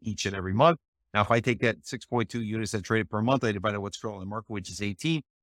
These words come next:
I'm gonna come up with about three months of supply, just about three months of supply. So again, equilibrium being, uh, six months, anything more than six months is a buyer's market, anything less is a seller's market.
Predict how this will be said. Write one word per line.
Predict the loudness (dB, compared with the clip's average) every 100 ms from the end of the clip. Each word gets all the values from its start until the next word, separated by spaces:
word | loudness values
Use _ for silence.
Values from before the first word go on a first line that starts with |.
| -4
I'm | 2
gonna | 2
come | 2 0
up | 2
with | 0 2
about | 4 4 2 -12
three | -2 4 4 4
months | 6 6 4
of | -6 -10
supply, | -8 -8 -4 -2 -2
just | -4 -8 -2
about | -4 -2
three | -4
months | -2 -2 -4
of | -8
supply. | -8 -8 -10 -8
So | -4 -4
again, | 2 2 2 -4 _ _ _ -2
equilibrium | -2 0 2 2 4 4 4
being, | 4 2 0 0
uh, | 4 4 4
six | 0 0 0 -2
months, | -4 -4 -6 -6
anything | -6 -6 -6 0
more | 2 2 2
than | 0
six | -2 -4 -4
months | -4 -4
is | -6
a | -6
buyer's | 4 4 4 2
market, | -4 -6
anything | -8 -10 -6
less | -2 -2 -4
is | -14
a | -14 -10
seller's | -6 -4 -2 -2 0
market. | 0 0 -4